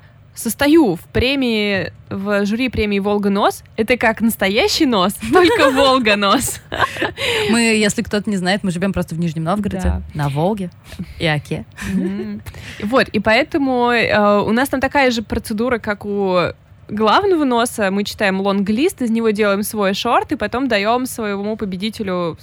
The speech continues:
Speaker 1: награду. Вот, и поэтому я щас начала вот читать лонглист, э, носа, и для меня это, с одной стороны, огромное удовольствие, мне вроде как нравится поучаствовать в литературном процессе, но я согласна, что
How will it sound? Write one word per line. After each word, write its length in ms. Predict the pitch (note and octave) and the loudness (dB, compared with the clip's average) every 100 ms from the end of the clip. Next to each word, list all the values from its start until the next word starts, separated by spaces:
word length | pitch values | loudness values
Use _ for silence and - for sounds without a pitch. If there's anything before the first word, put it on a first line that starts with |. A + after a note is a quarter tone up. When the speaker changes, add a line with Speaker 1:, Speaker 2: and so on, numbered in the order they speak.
| - - - | -20 -20 -8
Speaker 1:
награду. 520 | G3+ G3 F3+ E3 - - - - - - | -4 0 2 0 -2 -10 -16 -16 -16 -12
Вот, 320 | F#3 G#3 D#3+ | -2 2 2
и 100 | F3 | 2
поэтому 340 | F3 G#3+ B3+ A3+ | 0 0 0 0
я 160 | A3 | 2
щас 200 | A#3+ A3+ | 0 -2
начала 320 | A3+ - G#3+ G3 | -2 -2 -2 -2
вот 100 | G3+ | -4
читать 320 | - G#3 G3+ | -4 -4 0
лонглист, 520 | G#3 G2+ F#3 G3+ G3 - | 0 2 0 -2 -4 -4
э, 180 | F3+ D#3+ | -2 0
носа, 420 | F#3 G#3 F#4 C#4+ | 0 0 0 0
и 380 | G#3 - G#3+ G#3+ | -2 -2 -2 -2
для 220 | F#3 G#3 | -4 -4
меня 300 | G#3+ G#3+ B3+ F4+ | -2 -2 0 0
это, 180 | - B3 | 0 0
с 140 | A3 | 0
одной 160 | A3 B3+ | -4 -4
стороны, 260 | B3+ A#3 | -4 -2
огромное 360 | A3+ A3+ A#3+ A3 | -2 0 0 0
удовольствие, 480 | G3 G3+ F#4 - A#3+ | 0 -2 -2 -4 -2
мне 120 | G#3 | -2
вроде 180 | A3 - | -2 -4
как 100 | - | -4
нравится 360 | B3+ A3 G3 - | 2 2 0 -4
поучаствовать 640 | F#3+ F#3+ G3 F#3 F#3 F3 | -8 -4 -4 -4 -6 -6
в 40 | F#3+ | -8
литературном 560 | F#3+ G3+ F#3+ G3 F#3 | -6 -6 -4 -4 -4
процессе, 440 | F#3 G3 C4 F4 C#4 - - - - | -4 -4 -4 -6 -10 -14 -20 -12 0
но 80 | A#3+ | 4
я 120 | C4+ | 4
согласна, 420 | C#4+ B3+ F#4+ F4 | 2 2 2 0
что 320 | - B3 A3+ | 0 0 0